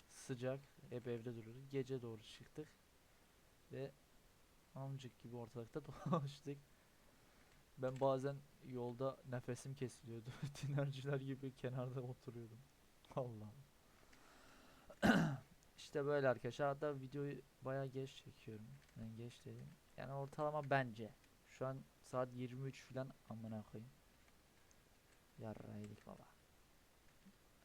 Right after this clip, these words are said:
Hatta makro da yok, yarraydık yani. Benim bunlar sikecek bu. Bu kim? Amına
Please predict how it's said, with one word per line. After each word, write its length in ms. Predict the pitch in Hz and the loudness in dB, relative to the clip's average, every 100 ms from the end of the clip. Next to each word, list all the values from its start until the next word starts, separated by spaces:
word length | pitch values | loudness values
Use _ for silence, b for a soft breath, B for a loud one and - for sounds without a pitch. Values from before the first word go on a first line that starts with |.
| - | 0
Hatta 220 | 135 160 | 6 8
makro 420 | 151 160 156 147 | 10 6 8 4
da 60 | 135 | 4
yok, 180 | 170 160 | 2 2
yarraydık 540 | 139 143 147 139 120 | 0 2 0 0 -2
yani. 200 | 120 123 | -6 -4
Benim 280 | 135 135 135 | -4 -4 -6
bunlar 220 | 131 151 | -4 -4
sikecek 580 | 151 - - 123 120 123 | -6 -12 -8 -6 -6 -8
bu. 240 | 131 143 | -10 -8
Bu 100 | 147 | -10
kim? 200 | - 113 - - - - - - - - - - - - - - - - - - - - - - - - - - - - - - - - - - - - | -10 -10 -12 -18 -20 -20 -20 -20 -20 -20 -20 -20 -20 -20 -20 -20 -20 -20 -20 -20 -20 -20 -20 -20 -20 -20 -20 -20 -20 -20 -20 -20 -20 -20 -20 -20 -20 -10
Amına 320 | 104 107 123 | -8 -6 -8